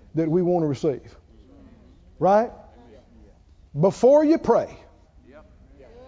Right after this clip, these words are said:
before you try to believe you receive, before you claim, before you sow seed for it,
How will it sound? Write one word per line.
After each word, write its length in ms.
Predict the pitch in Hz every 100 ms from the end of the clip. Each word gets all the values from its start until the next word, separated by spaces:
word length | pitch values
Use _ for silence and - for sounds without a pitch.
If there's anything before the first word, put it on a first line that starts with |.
| -
before 400 | 190 208 247 294
you 120 | 302
try 260 | 311 277 285
to 80 | 285
believe 300 | 254 294 269
you 80 | 285
receive, 520 | 277 - 247 - -
before 440 | 196 - 240 285
you 100 | 294
claim, 580 | - 285 277 226 123 95 - - - 160 -
before 340 | 196 - 269 302
you 140 | 277
sow 260 | - 294 294
seed 380 | - 294 254
for 260 | 170 208 120
it, 100 | -